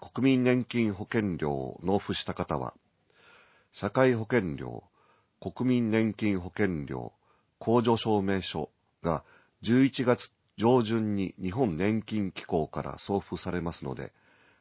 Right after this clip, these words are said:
年末調整や確定申告の際に添付してください。詳しくは担当へお問い合わせください。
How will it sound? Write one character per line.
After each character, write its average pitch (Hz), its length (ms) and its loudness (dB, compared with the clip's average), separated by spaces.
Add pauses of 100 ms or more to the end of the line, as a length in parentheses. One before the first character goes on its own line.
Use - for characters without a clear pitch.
(120)
年 123 240 4
末 123 240 0
調 113 220 2
整 67 260 -6
や 64 160 -12 (380)
確 - 240 -10
定 127 180 6
申 117 260 -2
告 - 220 -8
の 76 100 -2
際 92 240 0
に 67 140 -8
添 - 260 -2
付 69 100 -10
し - 120 -10
て - 80 -10
く - 140 -10
だ 67 80 -8
さ 69 160 -12
い。 - 80 -16 (1400)
詳 135 200 4
し - 120 -6
く - 140 -4
は 67 100 0
担 90 320 -4
当 87 240 0
へ 76 200 -2
お 92 120 -8
問 87 220 -2
い 80 60 -2
合 78 80 -2
わ 76 80 -4
せ - 160 -10
く 71 100 -10
だ 71 80 -4
さ 71 180 -12
い。 - 80 -18